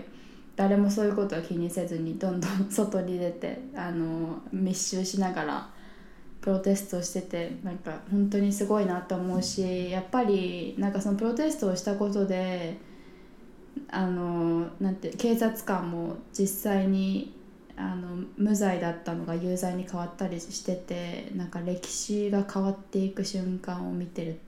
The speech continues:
なんかすごい、た-、他人感がやばいけど、なんか第三者目線がやばいけど、なんかすごい、なんかそれをなんか実際に目の当たりにして、なんか本当に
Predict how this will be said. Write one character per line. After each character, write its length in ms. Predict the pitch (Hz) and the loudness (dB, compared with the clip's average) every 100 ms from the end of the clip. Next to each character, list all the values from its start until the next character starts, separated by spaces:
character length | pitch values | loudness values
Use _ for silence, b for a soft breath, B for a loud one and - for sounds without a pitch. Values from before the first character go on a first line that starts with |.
| - - - | -18 -20 -6
な 120 | 196 170 | -4 -2
ん 40 | |
か 100 | 190 | 0
す 140 | 208 | 2
ご 100 | 202 | 4
い、 40 | 196 | 4
た-、 180 | 190 185 - - | 2 -2 -6 -4
他 140 | 185 | 2
人 220 | 208 214 | 4 6
感 180 | 185 170 | 4 2
が 100 | 170 | 4
や 120 | 185 175 | 4 4
ば 140 | 180 | 0
い 60 | 165 | 0
け 140 | 160 | -4
ど、 100 | - - B B B B B - | -4 -8 B B B B B 0
な 140 | 196 185 | 2 4
ん 60 | 170 | 2
か 100 | 170 | 2
第 220 | 185 190 | 4 2
三 340 | - 196 190 | 2 0 2
者 140 | 190 190 | 2 2
目 120 | 190 | 2
線 180 | 190 165 | 0 -2
が 40 | |
や 80 | 165 | -2
ば 120 | 165 | -2
い 40 | |
け 100 | 165 | -4
ど、 80 | 165 B B B - | -6 B B B 2
な 80 | 214 | 4
ん 20 | |
か 60 | |
す 120 | 202 220 | 6 8
ご 140 | 240 | 8
い、 60 | 208 | 8
な 80 | |
ん 20 | 196 | 6
か 80 | |
そ 160 | 196 214 | 4 4
れ 140 | 208 | 6
を 420 | 208 208 208 - - 208 | 6 6 4 2 -4 0
な 120 | 202 | 2
ん 20 | |
か 80 | 190 | 4
実 160 | 196 190 - | 4 2 2
際 160 | 214 202 | 4 6
に 60 | 202 | 8
目 140 | 196 | 8
の 160 | 196 196 | 6 6
当 80 | |
た 80 | 196 | 4
り 60 | 196 | 4
に 160 | 196 | 2
し 80 | 196 | 2
て、 60 | 196 | 2
な 100 | 190 | 2
ん 20 | |
か 80 | 185 | 4
本 220 | 196 190 | 4 4
当 120 | 196 | 2
に 320 | 190 190 - | 2 0 -4